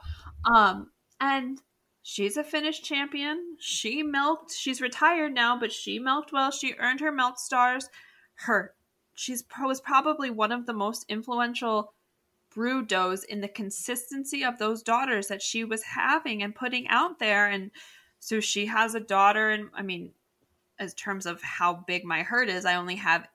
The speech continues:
a daughter of her. Oh, no, sorry, I have two daughters. But, um, I have one milking daughter who's now a champion. That,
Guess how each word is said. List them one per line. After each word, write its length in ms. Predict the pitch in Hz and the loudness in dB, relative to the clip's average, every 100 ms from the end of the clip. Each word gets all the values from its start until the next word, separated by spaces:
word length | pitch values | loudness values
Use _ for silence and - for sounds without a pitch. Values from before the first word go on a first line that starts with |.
| - | -6
a 260 | 165 240 240 | -2 0 0
daughter 420 | 190 170 175 170 | 2 2 2 0
of 140 | 175 | -2
her. 360 | - 165 - - | -2 -2 -2 0
Oh, 60 | 247 | 2
no, 160 | 254 202 | 4 2
sorry, 280 | 214 170 | 0 2
I 120 | 170 185 | 2 0
have 160 | 180 | -2
two 100 | - | -6
daughters. 380 | - - 170 - _ - _ _ | -6 -6 -6 -10 _ -20 _ _
But, 260 | 214 170 - _ _ - | 2 2 -2 _ _ 4
um, 420 | 196 180 170 - _ _ _ - | 4 4 0 -12 _ _ _ -6
I 80 | |
have 260 | 208 202 185 | 0 0 2
one 240 | 208 233 | 2 2
milking 320 | 220 214 226 214 | 2 -2 -2 0
daughter 320 | 185 196 214 | 2 2 2
who's 220 | 220 202 | -2 -2
now 260 | 196 196 240 | 2 4 2
a 60 | |
champion. 720 | 240 220 208 208 208 214 233 - | 0 -2 -2 -2 -2 -2 -6 -10
That, 280 | 202 196 220 | 4 4 4